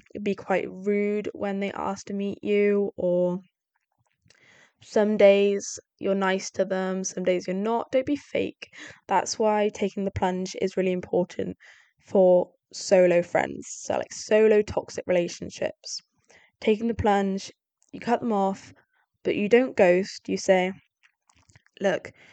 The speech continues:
I've been reflecting on this relationship, it's really not healthy, um, blah, blah, blah, we need space," or, "I'm not okay with furthering this relationship." Whatever it feels right to you, you say.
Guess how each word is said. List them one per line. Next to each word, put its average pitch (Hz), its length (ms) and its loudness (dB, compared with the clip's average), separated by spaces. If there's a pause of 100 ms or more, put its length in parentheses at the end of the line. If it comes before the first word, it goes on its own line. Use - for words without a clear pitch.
(400)
I've 190 100 4
been 185 160 0
reflecting 302 460 2
on 311 100 0
this 302 180 -2
relationship, 190 920 4
it's - 280 -4
really 220 180 2
not 247 160 -2
healthy, 185 640 0 (680)
um, 180 600 2 (800)
blah, 196 220 8
blah, 208 200 4
blah, 175 280 4 (1600)
we 202 120 0
need 185 220 0
space," 180 500 4 (100)
or, 185 460 4 (800)
"I'm 196 140 2
not 175 200 2
okay 185 240 2
with 185 180 -2
furthering - 360 -4
this - 220 -10
relationship." - 580 -8
Whatever 247 540 2
it - 160 -4
feels 190 480 2
right 175 260 -2
to - 140 -16
you, 175 220 0
you 190 140 -6
say. - 300 -2